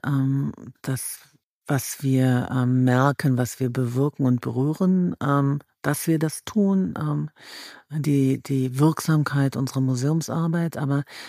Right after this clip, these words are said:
das andere würde ich schon auch sagen, ähm, wir haben unser Miteinander im Kollegium auch verändert und,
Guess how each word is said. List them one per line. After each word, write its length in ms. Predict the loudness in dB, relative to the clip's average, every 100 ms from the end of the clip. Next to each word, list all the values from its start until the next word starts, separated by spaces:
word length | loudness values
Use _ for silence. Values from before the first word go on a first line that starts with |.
| -14
das 180 | -10 -2
andere 500 | 2 4 4 4 2
würde 180 | 2 2
ich 120 | 0
schon 220 | 2 2
auch 160 | 2 -2
sagen, 540 | 0 0 2 2 0
ähm, 260 | 0 0 -2 -8 -20 -2
wir 140 | 4
haben 140 | 6 6
unser 220 | 4 4
Miteinander 520 | 4 4 4 4 4
im 140 | 2 -2
Kollegium 560 | -2 0 2 2 2
auch 160 | 0 -4
verändert 920 | -8 -6 0 2 2 2 0 -4 -10 -6
und, 420 | -2 -2 -4